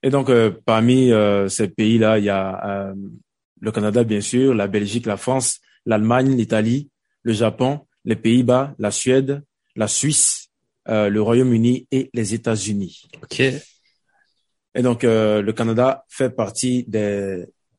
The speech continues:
Speaker 1: Parmi tous ces pays-là, euh, c'est l'un des meilleurs à avoir, euh, géré la covid dix-neuf.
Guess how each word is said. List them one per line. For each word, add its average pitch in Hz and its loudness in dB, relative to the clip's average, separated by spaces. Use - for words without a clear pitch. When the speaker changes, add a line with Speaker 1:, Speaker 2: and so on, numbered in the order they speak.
Speaker 1:
Parmi 123 0
tous 139 -4
ces 120 0
pays-là, 117 0
euh, 101 -4
c'est 98 -6
l'un 120 -2
des 107 -2
meilleurs 113 0
à 107 0
avoir, 113 0
euh, 95 -4
géré 110 -4
la 107 -2
covid 117 -2
dix-neuf. 107 -6